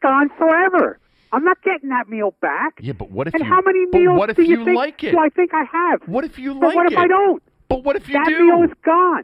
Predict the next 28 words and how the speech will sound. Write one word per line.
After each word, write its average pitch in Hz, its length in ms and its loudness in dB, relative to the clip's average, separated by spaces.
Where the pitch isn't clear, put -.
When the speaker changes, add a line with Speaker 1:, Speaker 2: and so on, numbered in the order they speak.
Speaker 2:
But 247 160 -4
what 285 100 0
if - 60 0
Speaker 1:
I 370 100 2
Speaker 2:
you 311 140 0
Speaker 1:
have 370 240 2
Speaker 2:
do? 359 60 4
Speaker 1:
enough 311 380 0
stuff, 311 240 0
but 269 120 4
I 254 140 0
have 240 180 -2
enough 226 320 0
stuff 277 240 -2
in 233 140 2
my 208 140 -2
life 160 340 -4
Speaker 2:
<laughs> - 240 -20
Speaker 1:
that 160 160 -4
I 160 240 -4
like. 165 300 -2
I 160 120 0
don't 254 260 0
feel 262 360 4
a 202 80 2
Speaker 2:
<clears throat> 156 240 -6
Speaker 1:
void 208 480 2
Speaker 2:
Mm. 78 160 -20